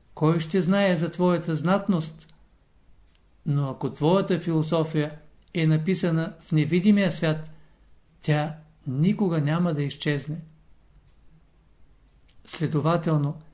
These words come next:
новата философия ще бъде обоснована на ония велики мисли, които никога не се губят. Тия хора, които са забравили божествените идеи,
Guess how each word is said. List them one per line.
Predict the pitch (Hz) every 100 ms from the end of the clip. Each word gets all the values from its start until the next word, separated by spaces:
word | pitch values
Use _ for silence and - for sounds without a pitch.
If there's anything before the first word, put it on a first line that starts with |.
| - - - -
новата | 143 214 214 233 233
философия | 214 196 180 180 170 165 170 196
ще | - - 160
бъде | 170 175 180 -
обоснована | 190 151 165 160 170 170 175 170 165 - _ _ -
на | 151 170
ония | 180 175 196 196 170 - -
велики | 139 156 165 226 226
мисли, | 220 208 - 175 196 - - _ - -
които | - 160 170 160 160 175 - -
никога | 139 151 208 208 165 160
не | 147
се | - 170
губят. | 143 160 139 - - - - _ _ _ - - - _ _ _ - _ _ _
Тия | - 226 220
хора, | - 175 165 170 -
които | - 202 202 175
са | 180
забравили | 156 170 151 190 180 170 165 - -
божествените | 151 147 165 175 214 214 208
идеи, | 196 156 156 151